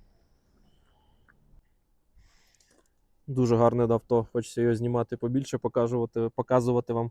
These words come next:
кожен, кожну частину даного автомобіля, щоб вам було з чим порівняти. Якщо навіть і купите автомобіль не в нас, то щоб у вас був еталон, приклад стану автомобіля, який він має бути в максимально існуючому збереженому стані.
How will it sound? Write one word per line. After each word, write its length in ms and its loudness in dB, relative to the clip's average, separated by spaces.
кожен, 380 0
кожну 260 0
частину 360 0
даного 360 2
автомобіля, 440 2
щоб 180 -4
вам 160 2
було 200 4
з 40 0
чим 220 -4
порівняти. 520 2
Якщо 220 -4
навіть 260 -2
і 40 -8
купите 340 -2
автомобіль 560 -2
не 120 2
в 80 0
нас, 220 2
то 120 -12
щоб 320 -2
у 40 -12
вас 180 4
був 280 -2
еталон, 520 2
приклад 500 2
стану 340 -2
автомобіля, 640 0
який 260 -2
він 140 -4
має 300 -4
бути 440 2
в 40 -8
максимально 460 -4
існуючому 480 -8
збереженому 580 -4
стані. 400 -10